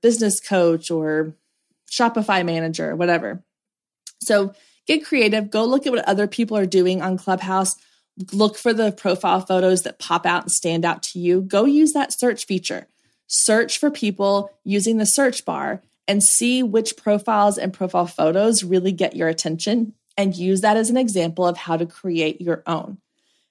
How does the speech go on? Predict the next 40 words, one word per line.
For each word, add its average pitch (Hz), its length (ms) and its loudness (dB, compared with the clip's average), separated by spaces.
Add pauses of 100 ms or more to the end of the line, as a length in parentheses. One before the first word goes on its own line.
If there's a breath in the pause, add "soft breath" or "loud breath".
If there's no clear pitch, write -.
And 202 120 4
again, 196 400 0 (420)
you 208 180 -2
want 190 300 2
it - 160 0
to 254 100 -2
be 226 180 0
something 190 460 0
people 180 420 -4
will, 160 460 0 (300)
that 180 120 2
will 165 100 0
catch - 340 -4
people's 185 280 0
eye. 175 440 0 (440)
The 208 200 -4
other 220 300 4
thing 262 320 -2
I've 220 140 -2
seen 233 220 0
people 233 160 0
make 214 200 -2
a 226 40 -2
mistake 214 380 -2
with 220 260 -2 (420 soft breath)
is 202 120 0
they 202 140 0
don't 208 340 2
use 220 220 2
the 196 100 -4
same 185 280 0
profile 185 440 -2
photo 196 320 0
on 165 200 -2
Clubhouse 220 500 0
that 214 120 -4
they're 190 100 2
using 180 400 -2
on 165 120 -6
Instagram. 165 640 -6